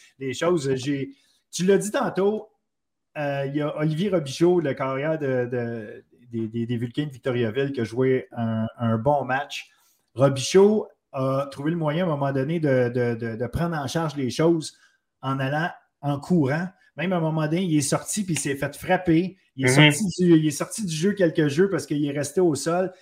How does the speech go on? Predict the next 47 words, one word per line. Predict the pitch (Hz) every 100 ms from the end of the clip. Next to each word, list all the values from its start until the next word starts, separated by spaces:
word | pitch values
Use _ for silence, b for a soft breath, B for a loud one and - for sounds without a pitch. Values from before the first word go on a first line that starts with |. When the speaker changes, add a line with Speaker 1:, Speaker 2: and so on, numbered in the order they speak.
| b -
Speaker 1:
mais | 135
il | 160
est |
quand | 160 185
même | 226 254
revenu | 180 196 175 220
dans, | 220 185 165 165
dans | 156
la, | 156 156 151
plus | 143 165
tard | 185 196
dans | 180 160
la, | 156 147 139 139
la, | 139 131
la | 139
séquence | - 151 165 175
offensive. | 165 - 147 156 175 196 190 _ _ _ _
Puis, | 151 165 -
euh, | 139 135
il | 135
a | 139
mené | 185
son | 185 165
équipe | 139 - 180
à, | 143 127 120 117 - b _
il | 127
a |
mené | 147
son | 165 160
équipe | 127 175
à | 151
un | 123
toucher, | - - 170
là, | 160 139
qui | 123
a | 113
ramené | 139 131 131 147
Speaker 2:
Mhm. | 139 113 110
Speaker 1:
le, |
Speaker 2:
Ouais. | 123
Speaker 1:
qui | 143
a | 139
ramené | 156 180
le | 175
pointage. | 156 127 123 151 143 135
Fait | 147
que, | 135